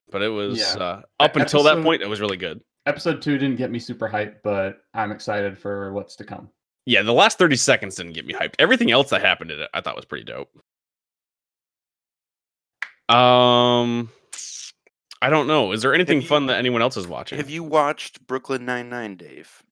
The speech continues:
Speaker 2: I've seen parts.
Speaker 3: Okay.
Speaker 2: It's humorous.
Speaker 1: I think
Speaker 3: Yeah.
Speaker 1: that's a good one. I think that for the quarantine that we're going through right now, I think Brooklyn Nine-Nine is a fun reprieve.
Speaker 3: 'Cause I feel like the jokes can sometimes be hit or miss, but at the same time,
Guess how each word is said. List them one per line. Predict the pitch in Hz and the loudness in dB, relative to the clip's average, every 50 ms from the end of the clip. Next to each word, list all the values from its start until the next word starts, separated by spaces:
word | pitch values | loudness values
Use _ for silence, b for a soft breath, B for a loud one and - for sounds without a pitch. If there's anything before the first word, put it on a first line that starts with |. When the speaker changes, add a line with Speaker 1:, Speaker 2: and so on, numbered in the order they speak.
| _ _ _ - _ _ _ | _ _ _ -20 _ _ _
Speaker 2:
I've | - 202 214 | -14 -10 -6
seen | - - 175 | -4 -4 -4
parts. | - - 110 - - - - - _ _ _ _ _ - - | -4 -6 -8 -8 -10 -14 -18 -20 _ _ _ _ _ -8 -8
Speaker 3:
Okay. | - - - 113 117 127 _ _ _ - | -8 -6 -6 -10 -12 -12 _ _ _ -8
Speaker 2:
It's | 370 370 - | -8 -6 -4
humorous. | - 123 107 104 101 107 123 - - - _ _ _ - | -4 -4 -4 -4 -8 -12 -12 -14 -18 -20 _ _ _ -2
Speaker 1:
I | 143 160 | 0 4
think | 175 185 | 4 4
Speaker 3:
Yeah. | 165 147 | 6 4
Speaker 1:
that's | 120 123 | 4 2
a | 123 | 0
good | 107 117 110 | 0 -2 -4
one. | 98 95 98 95 107 135 - | -4 -4 -6 -8 -10 -8 -4
I | - 120 | 0 0
think | 123 135 131 87 | 2 2 0 0
that | 98 113 113 - 120 | 0 -2 -2 -4 -4
for | - 123 117 110 107 107 107 92 - | -2 0 2 2 2 2 0 -2 -4
the | - 123 117 | -4 -6 -6
quarantine | - - 123 120 120 120 120 - 131 123 123 | -2 0 2 2 2 0 -2 -2 -2 -2 0
that | 123 - 123 | -2 -2 -2
we're | 123 120 | -2 0
going | 113 120 120 120 123 120 | 0 0 2 0 0 -2
through | 123 127 123 | -4 -4 -2
right | 123 123 98 | 0 0 0
now, | 120 127 127 123 123 127 131 - _ _ _ _ _ _ _ _ _ _ _ _ _ _ _ _ _ _ _ _ _ _ _ _ _ _ - - | 0 -2 -2 -2 -4 -6 -8 -12 _ _ _ _ _ _ _ _ _ _ _ _ _ _ _ _ _ _ _ _ _ _ _ _ _ _ -4 0
I | 131 117 | 0 0
think | 104 117 107 104 98 | 2 0 -2 -2 -2
Brooklyn | - 113 107 - 107 101 98 | -2 -4 -2 -2 -4 -4 -4
Nine-Nine | 98 98 95 95 98 98 95 95 92 | -2 -4 -4 -2 -4 -4 -4 -4 -6
is | 95 92 95 | -8 -6 -8
a | 95 95 | -8 -8
fun | - - 98 92 92 92 92 _ - | -6 -6 -6 -6 -8 -10 -14 _ -14
reprieve. | 98 95 90 - - 98 95 90 92 92 - _ _ _ _ _ _ _ _ - - - _ - | -14 -14 -12 -12 -10 -10 -8 -8 -10 -10 -14 _ _ _ _ _ _ _ _ -20 -20 -20 _ -14
Speaker 3:
'Cause | 120 117 | -12 -10
I | 127 | -10
feel | 123 - 165 175 | -8 -8 -6 -6
like | 190 170 - | -6 -6 -8
the | - 120 | -8 -12
jokes | 110 - 104 98 107 110 - - | -10 -6 -4 -4 -4 -4 -6 -10
can | 123 107 101 | -12 -10 -8
sometimes | - 113 110 - 123 113 117 117 120 - | -8 -8 -8 -6 -4 -4 -4 -6 -10 -16
be | - 127 127 | -16 -14 -14
hit | 123 135 127 | -12 -12 -12
or | 135 | -12
miss, | 135 139 147 165 175 - - - _ | -10 -10 -12 -12 -14 -16 -20 -14 _
but | - 110 95 | -6 -6 -6
at | 95 - | -6 -10
the | - 92 | -12 -10
same | - - 117 113 110 | -8 -8 -8 -8 -8
time, | - - 110 110 120 123 127 135 - | -8 -6 -4 -2 -2 -4 -6 -8 -12